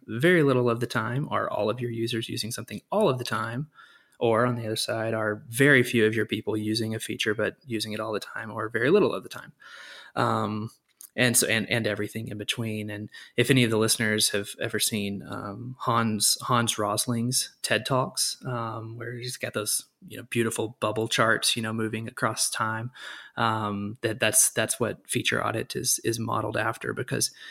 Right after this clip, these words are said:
it's, uh, it allows you to see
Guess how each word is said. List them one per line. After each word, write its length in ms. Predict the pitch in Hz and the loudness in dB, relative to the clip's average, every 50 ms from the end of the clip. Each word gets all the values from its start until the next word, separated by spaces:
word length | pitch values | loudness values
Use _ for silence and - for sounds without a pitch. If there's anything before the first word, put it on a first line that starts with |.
| - - - - _ | -18 -18 -20 -12 _
it's, 320 | - - - - - - - - | -4 -2 2 2 2 2 2 0
uh, 320 | 120 123 123 131 - - | -2 -2 -4 -4 -6 -4
it 140 | - - - | -4 -4 -4
allows 380 | - 113 113 113 110 110 - - | -2 0 0 0 0 0 0 -2
you 80 | - | -2
to 120 | - - - | -2 -2 2
see 680 | - - - - - 123 117 113 107 104 107 110 - | 4 6 6 6 6 6 4 4 2 0 -2 -4 -8